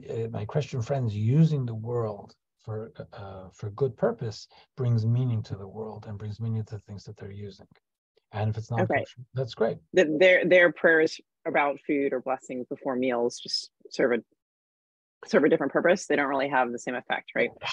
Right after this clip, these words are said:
Speaker 1: It's
Speaker 2: What
Speaker 1: not, it, it, right. It's not, I, it, it's not identical, but it's,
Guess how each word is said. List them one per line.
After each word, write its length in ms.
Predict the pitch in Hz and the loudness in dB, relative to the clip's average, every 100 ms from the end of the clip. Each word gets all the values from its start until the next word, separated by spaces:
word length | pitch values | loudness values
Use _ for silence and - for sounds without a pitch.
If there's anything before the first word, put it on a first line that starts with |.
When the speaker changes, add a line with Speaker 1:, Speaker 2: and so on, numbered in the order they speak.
| - - 226 | -10 -12 2
Speaker 1:
It's 220 | 165 165 - | 4 4 4
Speaker 2:
What 60 | |
Speaker 1:
not, 180 | 196 - | 2 2
it, 160 | 160 160 | -2 0
it, 140 | 143 160 | 2 2
right. 200 | 120 117 | 2 0
It's 120 | 120 | -2
not, 320 | 185 190 - | 2 2 4
I, 120 | 156 - | 2 2
it, 160 | 175 - | -2 0
it's 200 | 160 - | -2 0
not 360 | 180 190 208 - | 4 6 6 4
identical, 840 | 143 139 131 127 170 190 240 - | 2 2 0 -2 -2 0 0 -2
but 260 | 120 135 - | -4 -4 -6
it's, 240 | _ - | _ -20